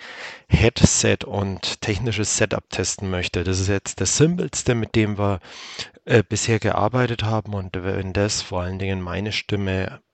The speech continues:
äh, klangtechnisch aufwerten sollte, dann werd ich zumindest dabei bleiben und ich hoffe dann mal, dass es nicht wieder eine Verschlechterung gibt, wenn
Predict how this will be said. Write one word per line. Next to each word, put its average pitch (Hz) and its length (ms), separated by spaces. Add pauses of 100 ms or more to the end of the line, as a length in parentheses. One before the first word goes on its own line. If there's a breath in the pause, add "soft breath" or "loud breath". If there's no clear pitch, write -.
äh, 98 240
klangtechnisch 107 680
aufwerten 107 580
sollte, 98 440
dann 87 300
werd 87 200
ich 113 160
zumindest 92 540
dabei 90 260
bleiben 95 400
und 90 220 (400 loud breath)
ich - 180
hoffe 98 240
dann 95 180
mal, 92 280
dass 92 180
es 92 140
nicht 92 240
wieder 98 180
eine 87 160
Verschlechterung 92 720
gibt, - 400
wenn 85 520